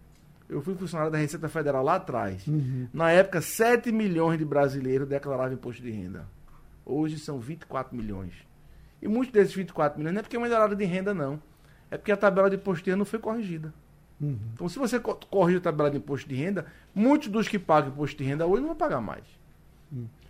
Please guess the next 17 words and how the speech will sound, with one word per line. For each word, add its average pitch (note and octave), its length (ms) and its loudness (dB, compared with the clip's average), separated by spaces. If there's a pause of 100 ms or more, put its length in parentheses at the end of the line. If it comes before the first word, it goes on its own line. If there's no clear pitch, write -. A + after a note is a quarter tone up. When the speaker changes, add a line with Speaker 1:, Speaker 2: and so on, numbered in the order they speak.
Speaker 2:
Aquela F#3+ 360 2
de F3 100 -2
isentar D#3 460 0
até D#3 240 0
cinco, D3 720 -4
até B2 380 -6
cinco D3 460 -8
mil. C3+ 400 -4 (580)
É, C#3 240 -4 (180)
tem, F3 200 0
tem E3+ 220 0
aparecido C#3+ 560 -6 (120)
críticas F#3+ 380 0
muito G3+ 260 -2
fortes D3 540 -2
ao C3 60 -4
governo, C3 500 -4